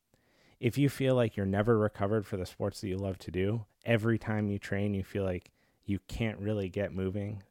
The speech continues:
uh, or you feel like you warm up really late, you're suffering from injury. All of these kind of things begin first with sleep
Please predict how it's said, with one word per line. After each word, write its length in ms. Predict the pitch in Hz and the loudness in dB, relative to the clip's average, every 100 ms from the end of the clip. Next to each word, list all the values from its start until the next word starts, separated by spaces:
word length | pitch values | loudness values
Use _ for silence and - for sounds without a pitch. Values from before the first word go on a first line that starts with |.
| - | -14
uh, 60 | 95 | -6
or 260 | - 120 107 | 2 4 4
you 120 | 98 | 0
feel 180 | - 120 | 0 0
like 120 | 98 | 2
you 120 | 92 | 0
warm 320 | 92 101 107 | 0 0 0
up 200 | 101 101 | 0 -2
really 220 | - 107 87 | -4 -4 0
late, 380 | 110 131 - _ _ _ _ - | 0 0 -2 _ _ _ _ -4
you're 120 | 101 | -4
suffering 420 | - 95 - 95 | 0 -2 -2 -6
from 200 | - 92 | -8 -10
injury. 540 | - 139 127 131 131 117 _ _ _ _ _ _ _ _ | -2 -2 0 -2 -4 -6 _ _ _ _ _ _ _ _
All 260 | - 113 143 | 0 4 4
of 100 | 143 | 2
these 240 | 135 123 | 2 0
kind 200 | - 113 | 0 -2
of 80 | 104 | -2
things 420 | - 107 113 - - _ - - | -2 -2 -4 -8 -18 _ -12 -4
begin 420 | 107 113 113 104 | -2 2 0 0
first 400 | - 123 139 - | 0 2 2 0
with 120 | 117 | -6
sleep 420 | - - 90 - | -4 -4 -4 -8